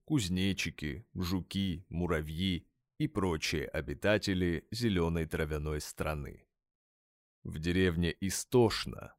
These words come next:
точно перед смертью, взвыли собаки. С окружавших кладбище деревьев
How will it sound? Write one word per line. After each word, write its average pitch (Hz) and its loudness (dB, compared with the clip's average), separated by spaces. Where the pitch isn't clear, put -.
точно 107 0
перед 98 0
смертью, 87 0
взвыли 87 0
собаки. - -2
С - -8
окружавших 87 2
кладбище 87 2
деревьев 90 0